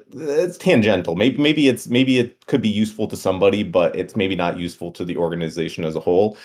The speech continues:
I would say there's, there's at least probably five main tags that you should assign to any resource. Any more than that, you know, it, it's up for debate. Maybe, maybe there's a purpose behind it for, like, some sort of automation,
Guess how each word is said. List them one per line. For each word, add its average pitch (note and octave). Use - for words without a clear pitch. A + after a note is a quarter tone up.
I -
would E3
say F3
there's, C#3+
there's D3
at E3+
least F#3
probably C3
five F2
main F2
tags E2
that E2
you E2+
should -
assign E2
to E2
any F2
resource. F#2
Any G2+
more F#2
than G2+
that, G#2+
you G2+
know, F2+
it, F#2+
it's A2
up A2+
for G#2
debate. E2
Maybe, F2+
maybe G#2
there's F2+
a F2+
purpose -
behind F#2+
it -
for, F2+
like, E2
some F2
sort E2+
of -
automation, G#2+